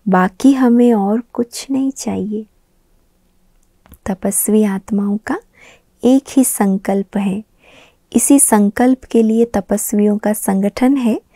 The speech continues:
कि सारे विश्व में अब परिवर्तन हो, विश्व का कल्याण हो, सुखमय संसार इस धरा पर फिर से आ जाए।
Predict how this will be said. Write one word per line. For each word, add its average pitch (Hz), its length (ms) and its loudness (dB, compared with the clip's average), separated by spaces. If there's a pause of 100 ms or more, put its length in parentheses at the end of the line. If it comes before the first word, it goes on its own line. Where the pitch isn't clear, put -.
(400)
कि 226 120 2
सारे 208 440 2
विश्व 233 500 2
में 254 220 4 (460)
अब 208 100 0 (140)
परिवर्तन 202 680 -2
हो, 208 300 -6 (380)
विश्व 208 340 -2
का 190 200 -6
कल्याण 196 640 -2
हो, 202 220 -4 (480)
सुखमय 269 480 2
संसार 214 640 0
इस 208 240 0
धरा 190 300 -6
पर 349 240 -4 (520)
फिर 285 260 2
से 247 240 2
आ 180 160 0
जाए। 185 320 -8